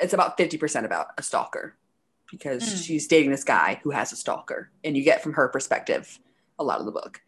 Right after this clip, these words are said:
Speaker 1: It's really good. Of all the ones she's written, that's my favorite one. So anyway, Sidebar Nation.
Speaker 2: I liked Big Little Lies. That was good.
Speaker 1: It was a good show,
Speaker 2: Conclusion.
Speaker 1: too. I didn't watch season two, but the sec-, the first season was good. I thought,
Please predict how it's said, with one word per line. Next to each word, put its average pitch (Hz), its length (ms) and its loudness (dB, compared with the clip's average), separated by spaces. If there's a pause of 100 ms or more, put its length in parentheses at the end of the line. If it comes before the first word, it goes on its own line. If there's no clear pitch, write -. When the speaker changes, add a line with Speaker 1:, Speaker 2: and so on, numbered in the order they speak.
Speaker 1:
It's - 160 -18
really - 260 -8
good. - 240 -6 (200)
Of 175 120 4
all 196 140 8
the 202 60 8
ones 196 160 6
she's 196 200 4
written, 151 220 4
that's 139 220 0
my 135 80 -2
favorite - 280 -10
one. - 260 -10
So - 200 -6
anyway, 202 400 2 (960)
Sidebar 175 260 6
Nation. - 360 -6 (600)
Speaker 2:
I 247 140 6
liked 202 320 0
Big 175 200 -2
Little 165 260 -4
Lies. 175 300 4
That 226 120 -4
was 196 120 -12
good. 185 260 -4 (120)
Speaker 1:
It 185 200 0
was 262 100 6
a 285 40 4
good 440 120 8
show, 240 260 8
Speaker 2:
Conclusion. 190 500 6
Speaker 1:
too. - 60 -2
I 196 60 6
didn't 302 200 4
watch 202 200 8
season 196 280 2
two, 175 340 4
but 180 160 2
the 180 60 -8
sec-, 170 280 -2
the 175 120 0
first 240 180 0
season 214 240 -2
was 151 140 -6
good. 139 580 0 (840)
I 165 100 6
thought, 123 320 2